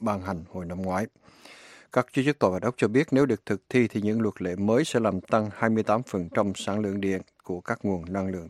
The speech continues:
tái tạo. Trong đoạn video đăng tải hồi sáng Chủ nhật trên trang web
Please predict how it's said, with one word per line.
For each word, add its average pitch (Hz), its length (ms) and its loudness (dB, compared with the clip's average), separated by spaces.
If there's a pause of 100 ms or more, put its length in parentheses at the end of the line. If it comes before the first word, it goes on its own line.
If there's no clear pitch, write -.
tái 104 140 0
tạo. - 200 0 (880)
Trong 151 160 2
đoạn 101 220 4
video 117 380 4
đăng 113 220 0
tải 98 240 0
hồi 101 240 -4
sáng 85 280 0
Chủ 107 120 -4
nhật 110 240 2
trên 104 140 -2
trang 101 220 0
web 139 160 2